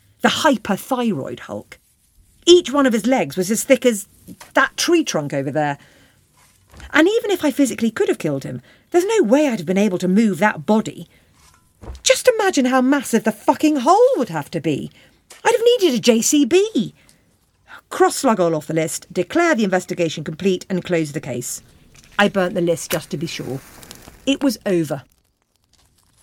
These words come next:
Except it wasn't over. The dream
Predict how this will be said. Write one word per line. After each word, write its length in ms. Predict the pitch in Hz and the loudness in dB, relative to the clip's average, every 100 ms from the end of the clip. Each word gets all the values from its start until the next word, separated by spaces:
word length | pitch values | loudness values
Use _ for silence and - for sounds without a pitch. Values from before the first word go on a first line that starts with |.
| _ _ _ _ _ _ _ _ | _ _ _ _ _ _ _ _
Except 520 | 196 - - 175 - - | -8 -6 -6 -6 -8 -6
it 140 | 190 202 | -4 -2
wasn't 380 | 175 165 139 | -2 -2 -8
over. 300 | 139 139 131 - _ _ _ _ _ _ _ _ _ | -8 -8 -10 -14 _ _ _ _ _ _ _ _ _
The 80 | 170 | -6
dream 520 | 196 214 170 147 135 | -2 -2 -2 -4 -8